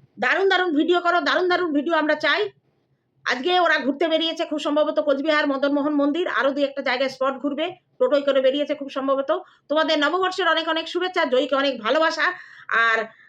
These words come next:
আগামী দিনে তোমাদের প্রতি রইল অনেক অনেক নূতন বর্ষের ভালোবাসা। তা চলো বন্ধুরা,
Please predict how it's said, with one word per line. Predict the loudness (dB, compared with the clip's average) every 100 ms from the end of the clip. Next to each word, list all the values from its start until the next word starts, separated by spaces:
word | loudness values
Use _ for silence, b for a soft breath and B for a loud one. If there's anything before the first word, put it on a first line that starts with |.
| B -4
আগামী | 0 0 0
দিনে | 0 0
তোমাদের | 0 2 2
প্রতি | 0 0 2
রইল | 2 4
অনেক | 2 0 0 0 -4 _ -6
অনেক | -2 -2 -4 -8 _ _ _ -6
নূতন | 0 2
বর্ষের | 0 -2 -6 -4
ভালোবাসা। | -4 -4 -6 -10
তা | -4
চলো | -2 0
বন্ধুরা, | 0 0 0